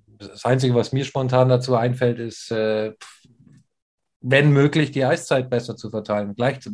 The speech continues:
gleichmäßiger zu verteilen und eine vierte Reihe mit den, mit den jungen Spielern.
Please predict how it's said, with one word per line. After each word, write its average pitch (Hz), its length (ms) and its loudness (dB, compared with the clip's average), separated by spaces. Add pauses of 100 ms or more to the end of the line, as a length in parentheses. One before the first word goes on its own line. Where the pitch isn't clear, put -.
gleichmäßiger 123 580 -2
zu 113 140 -8
verteilen 113 480 -2
und 127 140 -4
eine 117 240 -8 (440)
vierte 143 440 4
Reihe 165 360 2
mit 143 240 -6
den, 127 300 -2
mit 127 180 -6
den 127 140 -2
jungen 135 260 -2
Spielern. 170 720 -4